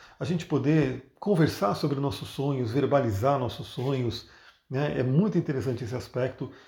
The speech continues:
Se você tem uma conversa a ser feita, essa manhã pode ser interessante. Tanto, né,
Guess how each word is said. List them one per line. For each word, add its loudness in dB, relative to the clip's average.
Se -4
você 0
tem 2
uma 4
conversa 2
a -4
ser -6
feita, -4
essa -2
manhã 2
pode -2
ser -4
interessante. -4
Tanto, 0
né, 0